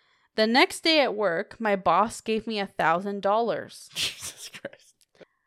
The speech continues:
Speaker 1: The son had already paid me four hundred, which was fine. He said the son told the woman how great a job I did. So she wanted to pay me a thousand instead of five hundred.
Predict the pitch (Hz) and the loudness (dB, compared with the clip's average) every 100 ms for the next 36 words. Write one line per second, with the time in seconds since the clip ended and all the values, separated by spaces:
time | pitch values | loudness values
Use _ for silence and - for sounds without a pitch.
0 | _ _ _ _ _ 214 233 233 - 285 | _ _ _ _ _ -2 -2 0 2 2
1 | 302 294 254 226 208 202 233 226 196 190 | 2 2 4 4 4 2 0 -4 -4 -4
2 | 220 214 175 196 214 339 403 202 180 190 | -6 -10 -2 -2 2 0 2 -2 -2 -4
3 | 190 - 214 - 233 277 262 147 - - | -6 -6 -10 -6 -2 0 0 -2 -10 -20
4 | _ _ _ _ _ _ - 294 294 339 | _ _ _ _ _ _ -2 -2 2 2
5 | 262 240 240 254 262 269 294 247 226 208 | 2 0 -2 0 0 0 -4 -4 -4 -4
6 | 254 233 208 214 202 202 208 233 269 - | -4 -4 -4 -4 -4 -4 -2 -2 -2 -2
7 | 208 233 196 180 - 175 170 120 101 - | 0 2 2 0 -4 -6 -6 -8 -8 -14
8 | _ _ _ _ _ _ _ _ _ _ | _ _ _ _ _ _ _ _ _ _
9 | _ - - 240 254 226 247 294 285 240 | _ -12 -8 -6 0 2 2 2 0 -2
10 | 233 226 220 214 202 208 202 185 180 - | -2 -2 -2 4 4 4 0 -6 -10 -2
11 | 175 175 180 - 180 185 - 214 214 180 | 2 2 0 4 4 4 0 -4 -2 -2
12 | - - | -4 -6